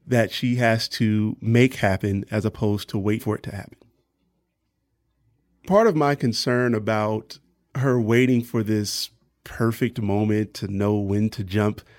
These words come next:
is that it can hold her back from getting the very thing she wants,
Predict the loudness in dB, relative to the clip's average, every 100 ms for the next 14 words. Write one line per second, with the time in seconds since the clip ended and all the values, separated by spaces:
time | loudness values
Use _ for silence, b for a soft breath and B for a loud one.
0 | b b b b _ _ 4 4 4 4
1 | 4 2 -8 _ _ _ 2 2 0 2
2 | 2 -2 -8 0 4 4 2 2 4 2
3 | 0 -2 0 2 2 2 0 0 0 2
4 | 4 4 2 0 0 -2 0 -2 -4 -14